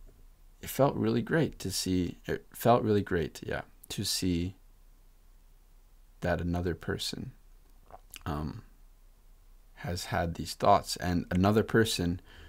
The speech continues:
who, I don't know if he may be the biggest person who, the person who has made the biggest impact to people who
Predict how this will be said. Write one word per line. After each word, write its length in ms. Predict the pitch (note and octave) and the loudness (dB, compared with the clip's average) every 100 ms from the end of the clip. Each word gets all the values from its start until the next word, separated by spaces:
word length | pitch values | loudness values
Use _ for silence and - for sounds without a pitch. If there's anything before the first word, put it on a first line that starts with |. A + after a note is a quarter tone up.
| - | -8
who, 380 | - G2+ F#2 F2+ - - - - - - - - | 2 4 4 2 -6 -20 -20 -20 -20 -20 -20 -10
I 60 | - | -4
don't 160 | G#2 C3 | 0 4
know 120 | C3 | 4
if 140 | B2 | 2
he 220 | - G#2 | 0 0
may 420 | D#2+ C#2+ F2+ F#2 B2 | 0 0 2 4 4
be 160 | B2 | 2
the 180 | A#2 G2 - - | 2 0 -4 -4
biggest 760 | E2 A#2+ D3 D3+ - - - - - - - - - - - - - | 0 2 2 0 -4 -8 -12 -16 -18 -18 -18 -20 -18 -18 -16 -18 -18
person 800 | - - A2+ A#2 - B2 A#2+ - - - - - - G2 | -8 2 2 2 0 4 4 2 -6 -20 -20 -16 -6 0
who, 180 | A2 - | 0 0
the 220 | - F2+ - - - | -2 -2 -2 -14 -6
person 380 | - C3+ C3+ A#2 | 0 0 2 2
who 160 | A2 | 6
has 180 | G2+ G2 - - - - - - - - - - - - - | 6 6 -4 -16 -20 -20 -20 -20 -20 -20 -20 -20 -20 -20 -2
made 300 | F#2+ G2+ G#2 | 4 4 4
the 100 | G2+ | 2
biggest 380 | F2 F#2+ F#2 - - | 2 2 0 -2 -2
impact 720 | F#2 F2 F2 C#2 - - - - - - - - - - - - | -2 0 0 0 -2 -12 -20 -20 -20 -20 -20 -20 -20 -20 -20 -8
to 220 | - G2 | 0 0
people 640 | - - F#2+ - D#2+ F#2+ - - | 0 -4 -4 -2 -2 -4 -10 -18
who 420 | - F#2+ E2+ | -4 0 0